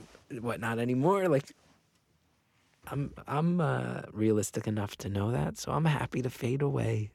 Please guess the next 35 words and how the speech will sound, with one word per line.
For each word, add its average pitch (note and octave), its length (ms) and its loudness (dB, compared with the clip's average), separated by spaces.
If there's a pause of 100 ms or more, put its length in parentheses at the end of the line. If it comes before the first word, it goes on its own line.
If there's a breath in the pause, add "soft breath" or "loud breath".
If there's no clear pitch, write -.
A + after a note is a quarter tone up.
(120)
Happy C#3 320 -2
to C#3+ 100 2
fade A#2 300 2
away. A2 280 6
Figure C#3+ 360 6
out C#3+ 120 8
what B2+ 140 2
the C3 100 -2
next A#2 300 -2
thing A#2 220 2
is, G2+ 360 0 (680 loud breath)
but F#2+ 200 0 (300)
let A2+ 220 0
it A#2 100 2
be A2+ 120 0
more G2+ 240 0
low-key. F#2+ 680 -4 (140)
I've A2+ 200 0
done, A#2+ 360 4 (160)
I've, - 320 -4 (840 loud breath)
I'm B2+ 160 -2
tired. F2 540 -2 (140)
I've C3+ 220 -2
done C3+ 160 4
a C#3 80 6
lot B2+ 180 8
of B2 160 2
work A2 260 4
I'm A2 140 4
proud F#2+ 300 -2
of, F#2 180 -4
but A#2 120 -4
I'm A#2 120 0
awful - 300 -2
tired. D#2+ 500 -6